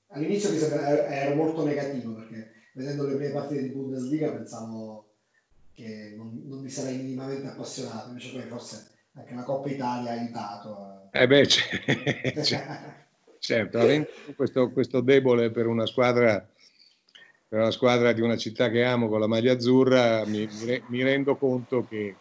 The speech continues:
Speaker 2: che ti ha cambiato un po' la, la percezione. Eh, no, io rimango molto scettico, penso che, penso che, non so, mh,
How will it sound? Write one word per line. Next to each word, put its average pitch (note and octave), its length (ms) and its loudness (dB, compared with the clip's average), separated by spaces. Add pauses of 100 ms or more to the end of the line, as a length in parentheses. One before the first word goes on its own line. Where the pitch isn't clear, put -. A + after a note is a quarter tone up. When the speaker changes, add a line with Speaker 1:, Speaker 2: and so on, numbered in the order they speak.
(140)
Speaker 2:
che A2+ 120 -10
ti C3+ 120 -2
ha C3+ 80 2
cambiato C3+ 440 2
un A#2 120 -4
po' B2 160 2
la, G#2+ 360 0 (260)
la G2 160 -8
percezione. G#2+ 840 0 (640)
Eh, G#2+ 640 0
no, B2+ 220 4
io D3+ 140 8
rimango C3+ 340 6
molto A#2+ 280 0
scettico, G2 540 -4
penso A#2 440 0
che, G#2+ 500 2 (480)
penso A#2+ 280 4
che, A2+ 140 0
non A2+ 160 2
so, G#2 380 0
mh, G2 480 -6